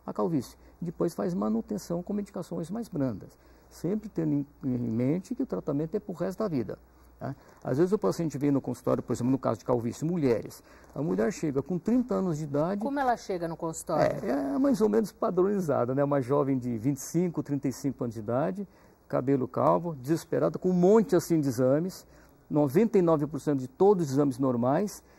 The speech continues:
Speaker 1: e com uma pilha também muito grande de medicamentos e sem diagnóstico, tá? A maioria sem diagnóstico. Então, a primeira coisa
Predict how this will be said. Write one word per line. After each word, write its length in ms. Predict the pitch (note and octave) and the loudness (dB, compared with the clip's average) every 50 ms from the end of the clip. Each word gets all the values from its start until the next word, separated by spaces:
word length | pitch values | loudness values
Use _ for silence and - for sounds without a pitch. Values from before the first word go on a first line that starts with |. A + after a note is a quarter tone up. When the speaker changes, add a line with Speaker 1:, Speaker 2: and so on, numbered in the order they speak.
| - - - | -14 -4 -2
Speaker 1:
e 120 | D3 D3+ | -2 0
com 100 | - - | 0 0
uma 140 | F3+ F#3 F#3 | 0 0 -2
pilha 420 | F3 - - - G3+ G#3 G#3 G#3+ | -4 -4 -4 -2 0 2 2 2
também 340 | G#3 - - F#3 D#3+ D#3+ F3 | 0 0 -2 -2 0 0 0
muito 220 | F3+ F3+ F3 - E3 | 0 0 -2 -2 -2
grande 320 | C#3+ D#3 F3 F#3+ E3+ F3 | -2 -2 -2 -2 -4 -6
de 120 | E3 F3 | -6 -4
medicamentos 840 | F3+ F#3 F#3 F3+ - - - E3+ D#3 C3+ A#2 - - - - - - _ _ _ _ _ _ | -4 -4 -4 -4 -6 -6 -2 0 0 0 0 -2 -6 -12 -20 -20 -20 _ _ _ _ _ _
e 80 | - D#3 | -4 -4
sem 220 | - - E3 E3+ | -2 -2 -2 -2
diagnóstico, 680 | E3 F3 E3+ D#3+ D3 A#2+ G#2+ G2 - - - - - - _ _ _ _ _ _ - | 0 0 0 0 0 -2 -2 -4 -8 -16 -20 -20 -20 -20 _ _ _ _ _ _ -14
tá? 160 | - B2 B2 B2 - - | -12 -12 -12 -12 -12 -10
A 80 | C3 A#2 | -6 -4
maioria 380 | A#2 B2+ B2 B2+ B2 B2 C#3 | -2 -2 -2 0 0 0 -2
sem 200 | C#3 - D3+ C#3+ | -2 -2 -4 -4
diagnóstico. 420 | D3 D#3+ D#3 C#3 G#2+ - - - - - - - - - - | -4 -4 -4 -6 -6 -8 -10 -14 -20 -20 -20 -20 -20 -20 -8
Então, 300 | - - G3+ B3 B3+ A#3 - - _ _ _ - | -2 0 2 2 2 0 -4 -8 _ _ _ -6
a 80 | - | -4
primeira 380 | - - F3 F#3+ G#3 G#3+ F#3+ D#3 | -2 -2 0 0 0 0 0 -2
coisa 560 | - - D3+ D#3 E3+ F3 D#3+ D#3 F3+ E3+ D#3 | -2 0 0 0 2 0 0 -2 -6 -8 -8